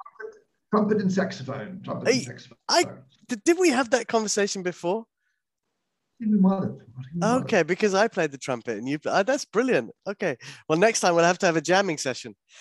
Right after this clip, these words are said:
Speaker 2: So listen, it, <laughs> what are you most excited about these days?
Speaker 1: What am I most excited about?
Speaker 2: Yeah.
Speaker 1: Um, it's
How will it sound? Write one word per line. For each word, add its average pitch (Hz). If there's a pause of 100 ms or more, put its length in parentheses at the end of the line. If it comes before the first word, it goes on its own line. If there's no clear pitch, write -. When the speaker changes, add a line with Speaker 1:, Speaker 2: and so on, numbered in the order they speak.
(100)
Speaker 2:
So 220
listen, 247 (300)
it, 233 (640)
<laughs> -
what 226
are 320
you 277
most 214
excited 185
about 117
these 110
days? 98 (960)
Speaker 1:
What 147
am 147
I 147
most 143
excited -
about? - (100)
Speaker 2:
Yeah. 165
Speaker 1:
Um, 127 (4000)
it's -